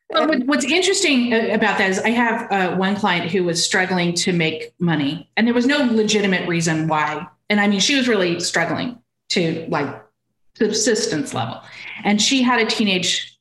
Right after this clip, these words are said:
Speaker 1: daughter. And so I'm like, "Can we do some deep dives here?"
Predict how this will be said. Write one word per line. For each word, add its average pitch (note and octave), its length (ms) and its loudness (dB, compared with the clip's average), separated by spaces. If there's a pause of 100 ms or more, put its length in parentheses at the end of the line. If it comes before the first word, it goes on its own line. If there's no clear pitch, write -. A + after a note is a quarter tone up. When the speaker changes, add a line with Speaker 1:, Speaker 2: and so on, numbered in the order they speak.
(100)
Speaker 1:
daughter. D#3 520 0 (680)
And A#3+ 180 2
so A#3+ 200 4
I'm A3+ 160 4
like, A3+ 400 0
"Can C4 120 2
we A#3+ 440 -2 (100)
do A#3+ 160 2
some A#3 200 2
deep G#3 260 0
dives F3+ 400 2
here?" - 360 -10